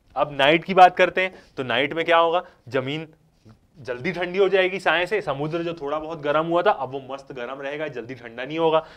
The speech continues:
तो उस केस में क्या होगी, यहाँ की हवा गर्म होने लग जाएगी और वो ऊपर चले जाएगी। ठीक है, अब जब यहाँ जगह खाली हो गई तो जो लैंड की ठंडी हवा है वो क्या करेगी, इसको फिल कर देगी। तो ये क्या बनेगा, लैंड ब्रीज बनेगा। और साइकिल कंप्लीट करने के लिए ये हवा जो होगी वो वापस कहाँ आ जाएगी,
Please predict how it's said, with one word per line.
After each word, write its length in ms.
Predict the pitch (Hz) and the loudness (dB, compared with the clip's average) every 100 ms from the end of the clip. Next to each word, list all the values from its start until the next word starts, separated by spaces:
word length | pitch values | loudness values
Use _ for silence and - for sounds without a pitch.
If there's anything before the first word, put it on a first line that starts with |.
| - | -14
तो 60 | 135 | -10
उस 180 | 151 - | -10 -2
केस 160 | 180 | -2
में 120 | 175 | -2
क्या 120 | 175 175 | -2 -2
होगी, 240 | 180 214 - - | -2 -4 -14 -16
यहाँ 300 | 147 170 226 | -6 -2 -2
की 120 | 240 | -4
हवा 240 | 233 220 220 | 0 4 4
गर्म 220 | 202 190 | 4 2
होने 160 | 190 190 | -2 -4
लग 160 | 180 | -4
जाएगी 260 | 175 175 180 | -2 -2 0
और 120 | 175 | -2
वो 100 | 165 | -2
ऊपर 300 | 127 123 147 | -6 -4 -4
चले 220 | 156 156 | -2 -6
जाएगी। 320 | 151 147 143 151 _ _ | -6 -6 -8 -18 _ _
ठीक 140 | 202 214 | -10 -8
है, 140 | - - 143 | -10 -10 -8
अब 100 | 135 | -6
जब 140 | 175 | -8
यहाँ 220 | 151 165 | -4 -4
जगह 220 | 175 175 | -4 -6
खाली 300 | 190 156 160 | -4 -4 0
हो 120 | 196 202 | 2 2
गई 140 | 240 | 2
तो 140 | 180 | -2
जो 120 | 135 151 | -4 -4
लैंड 400 | 123 139 196 214 | -2 -2 -2 -4
की 100 | 214 | -10
ठंडी 320 | 180 175 196 | -10 -8 -4
हवा 180 | 202 208 | 2 2
है 60 | |
वो 100 | 156 | 0
क्या 140 | 147 135 | -4 -4
करेगी, 280 | 151 156 | -4 -6
इसको 180 | 175 - | -8 -8
फिल 280 | 151 147 135 | -6 -6 -4
कर 160 | 113 82 | -4 -6
देगी। 220 | 82 80 _ _ - | -12 -20 _ _ -14
तो 60 | |
ये 60 | 131 | -12
क्या 200 | 147 143 | -8 -8
बनेगा, 280 | 160 175 196 | -6 -6 -6
लैंड 400 | 127 131 156 143 | -4 -4 -4 -4
ब्रीज 240 | 143 139 | -4 -6
बनेगा। 320 | 117 98 87 - - | -8 -10 -12 -18 -6
और 120 | - 135 | -4 0
साइकिल 320 | 139 139 170 | 2 2 2
कंप्लीट 360 | 170 156 185 | 0 0 0
करने 260 | 196 185 180 | 2 2 0
के 80 | 175 | 2
लिए 100 | 208 | 2
ये 220 | 156 160 | 4 6
हवा 220 | 156 160 | 8 6
जो 120 | 151 | 4
होगी 220 | 147 165 202 | 2 2 0
वो 100 | 160 | 4
वापस 320 | 123 131 151 | 4 2 -4
कहाँ 240 | 160 151 | -2 -2
आ 40 | 147 | 0
जाएगी, 360 | 151 156 233 | -2 -2 -6